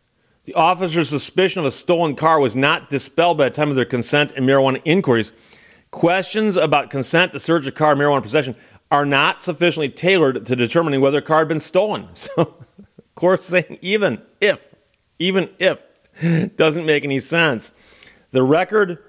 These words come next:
further confirms the officer's consent marijuana inquiries were not in connection to any investigation into whether the car was stolen,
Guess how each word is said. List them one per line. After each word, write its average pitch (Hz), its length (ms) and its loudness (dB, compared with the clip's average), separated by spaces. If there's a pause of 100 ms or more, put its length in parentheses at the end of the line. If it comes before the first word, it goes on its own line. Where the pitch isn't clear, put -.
further 190 480 2
confirms 147 480 0
the 123 140 -6
officer's 147 480 0
consent 156 560 -2
marijuana 135 580 2
inquiries 139 520 0 (380)
were 120 140 2
not 139 460 0
in 165 100 -4
connection 127 480 -2
to - 160 -4
any 143 160 0
investigation 139 640 0
into 117 100 -2
whether 117 180 2
the 110 100 -4
car 143 340 0
was 170 140 -2
stolen, 98 360 -2